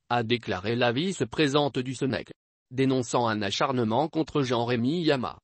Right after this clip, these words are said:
son président, le syndicat demande sa relaxe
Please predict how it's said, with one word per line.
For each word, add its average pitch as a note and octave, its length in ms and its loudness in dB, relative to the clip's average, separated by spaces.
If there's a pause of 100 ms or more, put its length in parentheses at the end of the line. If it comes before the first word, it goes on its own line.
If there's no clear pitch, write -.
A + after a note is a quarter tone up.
(160)
son C3+ 260 -2
président, B2+ 720 -2 (200)
le C3 160 4
syndicat C#3+ 600 0
demande C#3 480 2
sa A2+ 180 0
relaxe B2+ 460 2